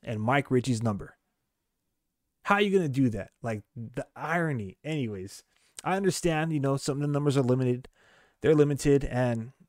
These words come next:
one of the things I do appreciate, which I noticed that the, um, you know,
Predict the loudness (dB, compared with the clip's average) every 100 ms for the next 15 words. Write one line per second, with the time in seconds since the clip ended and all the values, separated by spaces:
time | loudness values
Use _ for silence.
0 | -20 -8 -2 0 0 -2 -2 0 0 2
1 | 2 2 0 0 0 -2 0 0 0 -2
2 | 0 0 0 0 -2 -2 -2 -2 -6 -8
3 | -6 -4 -4